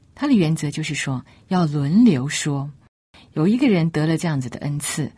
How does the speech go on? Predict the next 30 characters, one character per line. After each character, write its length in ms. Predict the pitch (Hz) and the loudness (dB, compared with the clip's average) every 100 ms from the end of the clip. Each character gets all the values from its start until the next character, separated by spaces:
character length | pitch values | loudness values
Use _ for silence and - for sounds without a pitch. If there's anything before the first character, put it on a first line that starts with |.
| - - _ | -20 -20 _
有 100 | 160 | -2
另 220 | 175 285 | 2 4
外 160 | 269 196 | 4 4
一 40 | |
个 80 | 175 | 2
人 160 | 160 185 | 0 0
继 180 | - 311 | 2 2
续 220 | - 226 | 4 4
有 180 | 180 156 | 6 4
领 200 | 160 131 | 2 0
受 200 | - 185 | -2 -2
恩 220 | 135 165 | 0 -2
赐 160 | - 143 | -2 -4
的 100 | 135 | -6
时 100 | - | -8
候， 240 | 143 143 - _ - | -10 -10 -14 _ -10
要 180 | 151 143 | -6 -6
轮 340 | 135 127 147 | -6 -4 -4
流 220 | 170 - | -4 -4
说。 400 | - - 123 - - - - _ _ - _ | -8 -8 -8 -10 -14 -20 -20 _ _ -20 _
上 260 | - 233 208 | -2 2 4
帝 140 | 208 | 4
呢， 280 | 180 151 143 - _ - | 2 0 -6 -12 _ -18
是 240 | - 180 | -6 -4
注 200 | - 202 | -2 -2
重 300 | 180 165 139 | 0 -2 -4
次 340 | - - 269 190 | -6 -4 -2 -2
序 220 | - 139 | -2 -6
的 100 | - | -6
神， 240 | - - | -10 -10